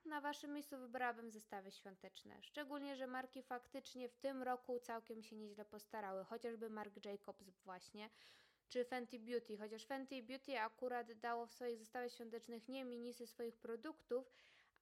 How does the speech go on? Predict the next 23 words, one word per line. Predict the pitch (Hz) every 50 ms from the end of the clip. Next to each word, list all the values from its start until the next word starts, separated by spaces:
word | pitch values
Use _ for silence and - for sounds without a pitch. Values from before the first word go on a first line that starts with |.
| _ _ -
e, | - 220 214 214 214 220 220 208
znaczy | 233 240 233 - - 254
mini-, | 254 269 285 285 - -
miniatury | 165 214 247 254 254 262 254 - 294 262
swoich | 262 - 269 262 254
produktów, | - 247 254 247 - 302 - - 302 247
ale | - - 226 233 240
w |
całkowicie | - - 254 247 - 247 226 247 - - 240 226
nowych | 226 226 214 233 - -
kolorach. | - - 262 302 302 262 208 196 202 -
Także | - - 220 208 208 208 208 214 220 220 220 214 - - _ _ _ _ _ _ _ _ _ _ _ _ _ _ _ _ _ _ - - _ - 240
też | - 254 254 247
bym | 233 262 254 247
przetestowała, | - 247 240 - 247 233 - - - 233 214 226 220 226 240 247
jeżeli | 247 240 233 233 240 240 240
chcecie | - - 233 - - 240
ogólnie | 233 220 226 240 233 240 233 226
ich | 220 -
formułę | - 240 214 226 233 220 208 202 196
przetestować | - - 196 - 190 185 - - 190 190 185 185 -
na | 190 196
przykład. | 190 - - - - - 185 - -